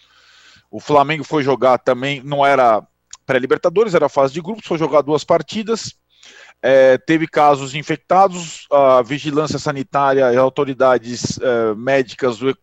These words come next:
é, do Equador não queriam que o Flamengo jogasse nem saísse do hotel, acabou tendo jogo. O Flamengo jogou e veio pro Brasil depois, e aí o surto foi, né, é, alastrado. Parece que o Grêmio,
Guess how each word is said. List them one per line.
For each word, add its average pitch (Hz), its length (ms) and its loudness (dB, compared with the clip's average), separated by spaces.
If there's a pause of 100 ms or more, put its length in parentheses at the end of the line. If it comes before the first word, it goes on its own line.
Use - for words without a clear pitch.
(100)
é, 113 360 0
do 113 100 -6
Equador 135 360 0
não 160 140 -6
queriam 160 220 -4
que 135 80 -12
o - 40 -20
Flamengo 139 460 -4 (300)
jogasse 170 560 0
nem 175 120 -10
saísse 156 380 -4
do 170 80 -4
hotel, 190 340 0 (300)
acabou 165 320 0
tendo 214 260 -2
jogo. 147 280 -2
O - 60 -20
Flamengo 151 280 -2
jogou 175 540 0 (720)
e 160 160 -4
veio 165 280 2
pro 185 140 0
Brasil 170 340 2
depois, 165 520 0
e 151 200 2
aí 147 200 4
o 170 80 0
surto 175 480 -8
foi, 156 560 -2
né, 147 240 -2
é, 113 540 -4 (460)
alastrado. 151 640 0
Parece 190 640 0
que - 120 -10
o 220 60 -8
Grêmio, 160 520 -4